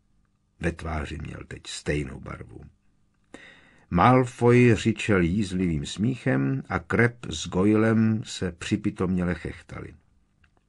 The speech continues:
„Takže ty se chystáš přihlásit, Weasley? Chceš to zkusit a ověnčit vaši rodinu trochou slávy?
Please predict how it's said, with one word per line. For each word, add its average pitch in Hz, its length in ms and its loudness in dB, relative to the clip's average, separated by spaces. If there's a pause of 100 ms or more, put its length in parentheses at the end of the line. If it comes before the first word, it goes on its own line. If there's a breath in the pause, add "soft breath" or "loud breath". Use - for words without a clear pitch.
(340)
„Takže 127 640 8 (1040 loud breath)
ty 113 160 6
se 123 180 4
chystáš 110 500 4
přihlásit, 104 640 2
Weasley? 190 520 2 (380)
Chceš - 380 2
to 107 140 4
zkusit 107 560 -2
a - 180 -2
ověnčit 104 600 4
vaši 98 280 0
rodinu 95 400 0
trochou 92 540 0
slávy? 85 680 0